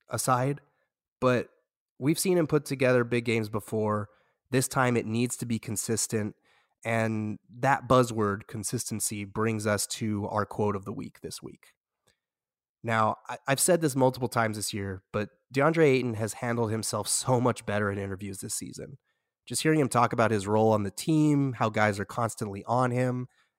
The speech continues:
how he needs these guys to constantly be on his case, um, how his, how his defense is now his focus.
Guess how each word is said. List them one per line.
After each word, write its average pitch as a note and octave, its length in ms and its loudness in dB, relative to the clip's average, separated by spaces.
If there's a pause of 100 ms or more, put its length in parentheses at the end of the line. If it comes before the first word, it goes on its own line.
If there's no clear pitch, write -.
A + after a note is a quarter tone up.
how A#2 160 0
he A2 200 -6
needs A#2+ 640 -2
these B2+ 240 -4
guys B2+ 320 0
to A2 160 -6
constantly A#2+ 540 -4
be A#2+ 120 -2
on A#2+ 140 2
his A#2+ 140 -2
case, B2 500 -6 (640)
um, G2+ 320 -4
how B2 160 4
his, G#2+ 220 -2 (340)
how A2+ 240 -2
his G2 140 -8
defense B2 540 -2
is A#2 100 -6
now A#2 180 0
his A#2 160 -8
focus. B2+ 560 -4